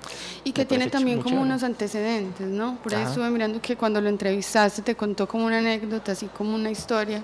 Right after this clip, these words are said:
Speaker 1: que cuando era pequeño veía muchos locos en la, en la, en
Speaker 2: Ah,
Speaker 1: la
Speaker 2: sí.
Speaker 1: cuadra.
Speaker 2: <laughs>
Speaker 1: <laughs> Entonces hay un resonar ahí también de esas experiencias de la niñez
Speaker 2: Sí, sí,
Speaker 1: en
Speaker 2: sí.
Speaker 1: su,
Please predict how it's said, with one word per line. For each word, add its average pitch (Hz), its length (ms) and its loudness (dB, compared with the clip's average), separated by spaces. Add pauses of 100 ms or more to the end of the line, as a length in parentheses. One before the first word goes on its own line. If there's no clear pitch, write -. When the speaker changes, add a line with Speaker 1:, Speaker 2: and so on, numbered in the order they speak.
(120)
Speaker 1:
que - 60 -14
cuando 202 240 0
era 202 120 4
pequeño 208 400 0
veía 202 260 2
muchos 214 480 -2
locos 214 320 -2
en 208 140 -2
la, 180 80 -4 (160)
en 196 160 0
la, 131 100 4 (100)
en 170 40 6
Speaker 2:
Ah, 180 40 8
Speaker 1:
la 185 80 6
Speaker 2:
sí. - 100 2
Speaker 1:
cuadra. 202 340 8 (460)
Speaker 2:
<laughs> 262 180 4
Speaker 1:
<laughs> - 420 -4
Entonces 233 440 4
hay 254 160 6
un 262 200 2
resonar 220 580 4
ahí 226 220 0
también 240 460 -2
de 233 60 0
esas 226 180 0
experiencias 196 760 -2
de 220 100 0
la 196 100 0
niñez 185 480 -2
Speaker 2:
Sí, 160 480 2 (100)
sí, 127 140 -2
Speaker 1:
en 226 180 2
Speaker 2:
sí. 220 80 -4
Speaker 1:
su, 240 280 2